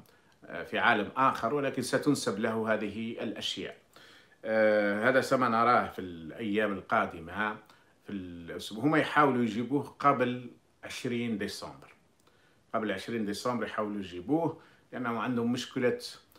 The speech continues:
ال-، آه، قانون المالية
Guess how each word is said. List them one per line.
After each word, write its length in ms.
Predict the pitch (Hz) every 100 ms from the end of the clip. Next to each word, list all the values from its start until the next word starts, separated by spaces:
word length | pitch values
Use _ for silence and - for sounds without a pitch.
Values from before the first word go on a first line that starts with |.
| _ _ _
ال-، 380 | 113 101 95 90
آه، 1080 | 90 85 82 80 80 80 78 76 69 - 65 - _ _ _
قانون 280 | 104 104 127
المالية 640 | 110 110 110 139 95 98